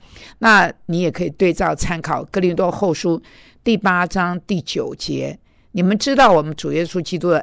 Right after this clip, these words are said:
恩典，他本来富足，却为你们成了贫穷，叫你们因他的贫穷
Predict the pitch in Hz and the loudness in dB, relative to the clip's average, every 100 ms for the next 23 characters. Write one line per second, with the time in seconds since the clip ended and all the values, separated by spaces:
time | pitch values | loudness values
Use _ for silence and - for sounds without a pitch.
0 | - 160 170 170 - - _ _ _ _ | 0 -2 -2 -6 -6 -10 _ _ _ _
1 | - 233 247 240 - 143 147 139 139 - | -2 4 4 2 -6 -6 -6 -6 -6 -4
2 | 220 160 - 135 143 - _ _ _ - | -4 -2 -6 -10 -12 -18 _ _ _ -10
3 | - 262 254 202 208 190 147 139 135 - | -4 2 4 4 2 0 0 -8 -8 -8
4 | 151 151 - 147 143 - 139 135 - _ | -8 -8 -10 -10 -8 -4 -4 -6 -16 _
5 | _ _ - 208 160 156 160 233 233 - | _ _ 2 2 2 -4 0 0 0 2
6 | 214 175 - 147 143 151 139 | 0 0 -6 -8 -6 -6 -8